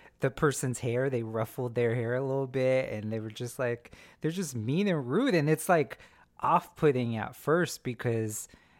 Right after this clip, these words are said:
you enter an establishment, you expect great service, or at least people being cordial. They are the exact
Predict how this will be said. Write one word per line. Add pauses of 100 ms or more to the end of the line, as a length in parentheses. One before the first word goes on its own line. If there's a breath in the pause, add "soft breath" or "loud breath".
(200 soft breath)
you
enter
an
establishment,
you
expect (480)
great
service,
or
at
least
people
being
cordial. (340 loud breath)
They
are
the
exact